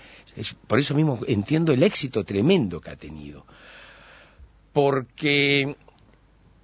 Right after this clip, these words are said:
es una novela de setecientas páginas que te las devorás, la devoré en Semana Santa, eh, y, y terminé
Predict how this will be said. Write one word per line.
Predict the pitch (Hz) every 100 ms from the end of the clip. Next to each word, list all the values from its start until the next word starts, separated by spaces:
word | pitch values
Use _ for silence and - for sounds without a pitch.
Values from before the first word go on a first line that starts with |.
| - -
es | 151 -
una | 147
novela | 131 131 139
de | 120
setecientas | 123 117 - 196 190 165
páginas | - 170 - 151
que | -
te | 98
las | 92 87 90
devorás, | 107 98 104 98 95 117 156 87
la | 85
devoré | 80 85 104
en |
Semana | - 85 82 80
Santa, | 98 110 110 170 - - - - - - -
eh, | 120 95 95 92 92 95 98 -
y, | 131 113 117 117 - _ - - - - - _
y | 156
terminé | 135 175 175 196 247 247